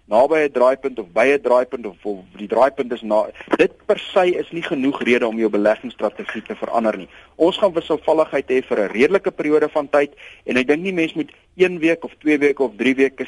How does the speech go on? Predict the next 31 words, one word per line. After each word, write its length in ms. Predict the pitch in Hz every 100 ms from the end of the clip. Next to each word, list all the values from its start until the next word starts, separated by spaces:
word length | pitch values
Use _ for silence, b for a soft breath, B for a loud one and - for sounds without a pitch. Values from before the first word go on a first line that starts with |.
| -
sien 160 | 135
as 200 | 120 -
'n 60 | 127
verandering 640 | - - 160 175 139 92 - _ _
in 80 | 131
die 120 | 131
onderliggende 680 | - 139 120 113 117 143 131
beleggingsomgewing. 960 | 113 107 110 117 123 117 107 117 101 101
Jy 60 |
het 100 | 107
heelwat 400 | - 131 185 202
meer 180 | 156 143
as 100 | 143
dit 180 | 131 131
nodig 280 | 131 127 - B B B
en 80 | 113
jy 80 | 120
het 140 | 110
he-, 240 | 117 131
heelwat 380 | 123 143 165 170
meer 180 | 151 143
onderliggende 520 | 139 131 123 - 135
syfers 420 | 123 175 165 160
nodig 300 | 131 120 117 - b b
voor 180 | 185 170
jy 160 | 156
dink 240 | 131 127 123
'n, 300 | 120 110 123
'n 40 |
goeie 320 | 117 160 160
week 300 | 123 120 123